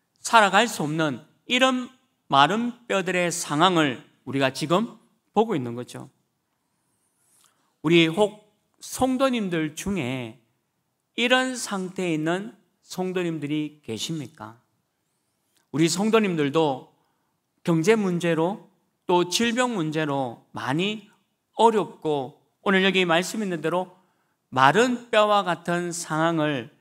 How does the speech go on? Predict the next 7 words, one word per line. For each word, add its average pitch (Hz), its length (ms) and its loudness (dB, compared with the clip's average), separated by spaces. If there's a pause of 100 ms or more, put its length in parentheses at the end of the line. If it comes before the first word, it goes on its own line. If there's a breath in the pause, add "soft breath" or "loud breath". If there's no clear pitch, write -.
(320)
마주하고 185 800 0
있을지도 180 760 -4 (180)
모릅니다. 117 640 -14 (880)
어, 147 180 0
국가적인 233 880 2 (160)
어떤 190 460 -2
일로 143 760 -2